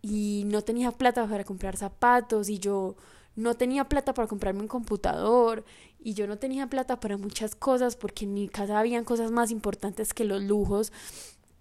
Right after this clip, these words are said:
Y de un momento a otro yo me convertí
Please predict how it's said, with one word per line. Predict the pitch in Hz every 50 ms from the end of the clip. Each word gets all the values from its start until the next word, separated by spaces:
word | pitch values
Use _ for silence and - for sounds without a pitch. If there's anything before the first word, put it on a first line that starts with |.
| _ _ _ _ _ _ _ _ - - -
Y | - 254
de | 285
un | 269 269
momento | 277 285 311 285 - 320
a | 302
otro | 302 311 294
yo | 254 277
me | 269 285 277
convertí | - - 220 208 202 208 208 - - 294 320 320 - -